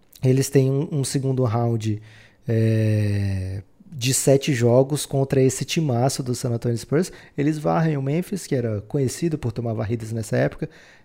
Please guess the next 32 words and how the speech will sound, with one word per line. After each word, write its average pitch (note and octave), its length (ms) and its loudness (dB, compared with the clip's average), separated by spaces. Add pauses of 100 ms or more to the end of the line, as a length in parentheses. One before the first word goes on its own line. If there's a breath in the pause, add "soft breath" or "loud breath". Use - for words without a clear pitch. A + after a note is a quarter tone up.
é, G#2+ 200 -4
do G#2+ 100 -4
Paul A2+ 180 -2
Gasol. A#2+ 640 2
O B2 60 -10
Memf-, A2 340 -6
o B2+ 80 -8 (160)
Paul B2 140 2
Gasol A#2 240 2
sempre E3 340 0
varrido C3+ 400 2
pelo, A2 320 -4 (120)
com - 140 -6
o A2 40 -2
Memphis A2+ 280 -4
Grizzlies. A#2+ 440 -4 (360 loud breath)
E C#3 60 2
aí C3+ 60 6
eles C3 200 2
pegam C#3 560 4
na B2+ 140 -2
segunda B2 420 0
rodada A#2 420 2
o - 20 -4
San B2+ 200 -4
Antonio B2 360 -4
Spurs, G2+ 400 -4
né? A2+ 100 0
Um A#2+ 80 -2
matchup A#2+ 480 -2
daqueles A#2+ 640 0 (720 loud breath)
que A#2+ 1120 0